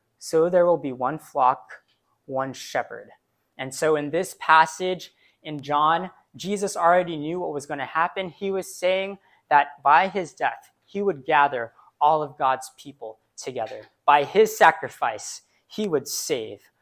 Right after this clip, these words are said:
God's people. That's exactly what Caiaphas said, but he did not mean that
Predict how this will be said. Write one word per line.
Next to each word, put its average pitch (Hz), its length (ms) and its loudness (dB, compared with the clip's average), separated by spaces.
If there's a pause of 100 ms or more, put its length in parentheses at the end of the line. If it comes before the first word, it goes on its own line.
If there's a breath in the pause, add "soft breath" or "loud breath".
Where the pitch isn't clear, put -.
(320)
God's 120 320 0
people. 110 440 -14 (220)
That's 123 180 -2
exactly 139 440 2
what 139 220 -4
Caiaphas 139 480 0
said, 127 220 -8
but 127 140 -6
he 151 140 -6
did 135 140 -10
not 143 300 4
mean 185 240 0
that 139 340 4